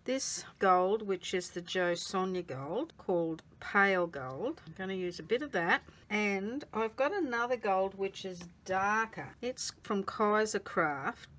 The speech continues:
and it's just called Metallic Gold, but it's quite a dark colour,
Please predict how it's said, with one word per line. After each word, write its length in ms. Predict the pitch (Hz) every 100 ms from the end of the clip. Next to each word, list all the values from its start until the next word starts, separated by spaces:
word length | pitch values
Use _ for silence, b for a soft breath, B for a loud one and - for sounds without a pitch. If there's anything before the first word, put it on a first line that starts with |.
| -
and 140 | 190
it's 220 | 175 -
just 300 | - 226 -
called 420 | - 262 208 175
Metallic 720 | 190 175 - - 214 214 185 143
Gold, 480 | 165 151 151 180 -
but 140 | - 214
it's 180 | 185 -
quite 400 | - 233 226 220
a 60 |
dark 720 | 180 185 185 190 202 202 -
colour, 480 | - - 156 131 175